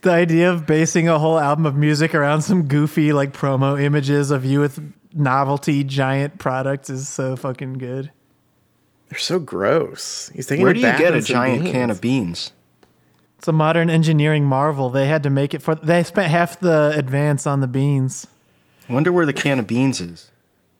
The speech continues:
Speaker 2: <laughs> Is that, that's in
Speaker 3: Is it in the
Speaker 2: some
Speaker 3: Rock and Roll
Speaker 2: museum
Speaker 3: Hall of Fame?
Speaker 2: somewhere? <laughs>
Speaker 1: No, since they're British, I bet it's, like, in the actual, like, Museum of Natural History or some kind of bullshit. I don't know. Like, the British love putting, like, John Lennon lyrics in, like, a serious museum, you know?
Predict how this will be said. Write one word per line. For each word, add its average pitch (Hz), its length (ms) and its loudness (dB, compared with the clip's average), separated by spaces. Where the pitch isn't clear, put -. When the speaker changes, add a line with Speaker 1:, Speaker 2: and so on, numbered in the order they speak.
Speaker 2:
<laughs> - 600 -12
Is 185 240 2
that, 170 400 0
that's 160 180 -6
in 196 80 0
Speaker 3:
Is 127 140 0
it 160 100 2
in 175 100 4
the 170 40 4
Speaker 2:
some 147 100 2
Speaker 3:
Rock 131 240 2
and 160 100 0
Roll 143 100 2
Speaker 2:
museum 139 160 0
Speaker 3:
Hall 127 240 2
of 139 100 -2
Fame? 135 240 -2
Speaker 2:
somewhere? - 640 -8
<laughs> - 40 -6
Speaker 1:
No, 170 200 4
since 214 180 -2
they're 294 160 2
British, 185 380 2
I 208 80 2
bet 185 160 2
it's, 214 160 0
like, 208 160 -2
in 190 140 2
the 185 60 4
actual, 160 640 0
like, 147 400 -2
Museum 165 400 4
of 160 180 2
Natural 147 400 0
History 147 540 0
or 143 60 0
some 160 180 -2
kind 160 140 0
of 135 100 -2
bullshit. 143 400 0
I 147 120 0
don't 143 100 -2
know. 139 140 0
Like, 139 140 -2
the 190 80 2
British 202 340 2
love 175 260 2
putting, 175 300 4
like, 170 160 2
John 156 320 2
Lennon 151 300 4
lyrics 147 380 0
in, 160 120 2
like, 156 160 2
a 147 60 2
serious 143 640 0
museum, 131 540 0
you 127 120 -4
know? 131 260 -2